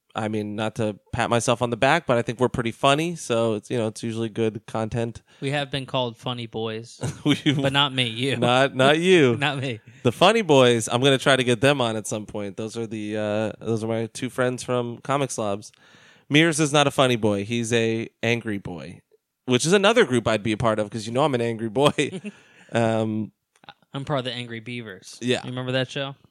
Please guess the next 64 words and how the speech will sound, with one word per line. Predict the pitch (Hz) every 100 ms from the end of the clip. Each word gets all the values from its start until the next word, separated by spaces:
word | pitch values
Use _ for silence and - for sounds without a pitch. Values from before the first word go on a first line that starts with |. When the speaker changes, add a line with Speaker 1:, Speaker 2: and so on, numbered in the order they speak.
| _ -
Speaker 1:
Just | 127 131
so | 143
you | 123 120
know, | 120 143
Keith | 170 131 127 127
and | 117
I | 113
are |
both | 107 117 110
straight | - 120 113
edge | 110
warriors. | 117 120 131 165 156
Neither | 131 123
of | 113
us | 120 -
do | 117
drugs, | 95 120 120 143 - - _ -
drink, | 123 120 139 - _ _ _
or | 107
smoke | - 113 107
cigarettes, | - 110 107 92 -
okay? | - 107 113 -
So | - - 104 101 _ _ _
if | - 117
that's | 127 -
what | 160
you |
do | 127 139
with | -
your | 165
life, | 175 165 _ - -
don't | 131 -
fucking | 180 -
listen | 131 139 -
to | 123
us | 110
'cause | 110
we'll | 123
fight | 165 120 151 -
you, | 113
<laughs> |
bro. | 135 - - - - _ _ 339
Speaker 2:
Just | 113 -
kidding. | 113 101 104 113
We | 127 127
are | 117 113
not | 113 107 -
those | 104 104
guys. | 107 98 104 -
Speaker 1:
No, | 120 110 87 - -
but | 123
I | 127
just | 135 -
think | 127
it's | 131
funny | - 127 127 127
'cause | - 113 117
you | 123
will | 127
hear | 120 123
jokes | 107 117 -
about | 104 101 98
that. | 104 101 -
So, | 98 98